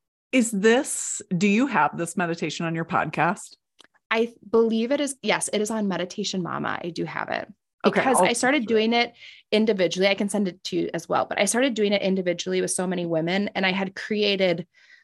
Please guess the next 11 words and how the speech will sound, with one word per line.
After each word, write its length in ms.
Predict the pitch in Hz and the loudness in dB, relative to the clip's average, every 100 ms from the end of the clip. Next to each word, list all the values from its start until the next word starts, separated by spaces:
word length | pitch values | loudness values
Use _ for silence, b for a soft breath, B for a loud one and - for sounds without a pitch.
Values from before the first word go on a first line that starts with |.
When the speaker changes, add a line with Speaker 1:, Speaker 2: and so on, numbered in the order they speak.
| - | -8
Speaker 2:
so 260 | - 220 | 0 2
many, 160 | 196 190 | 4 2
even 240 | 254 285 | 2 4
just, 120 | 269 269 | 2 0
like, 120 | 240 | -2
for 120 | 214 | -6
friends 360 | 196 165 156 190 | -2 -2 0 0
and 180 | 226 226 | -2 0
things, 440 | 262 277 277 - _ _ _ _ _ _ _ _ | 0 0 0 -6 _ _ _ _ _ _ _ _
um, 560 | 214 202 180 170 165 165 _ - | 2 4 4 2 0 -4 _ -2
just 400 | 202 - - | 4 4 4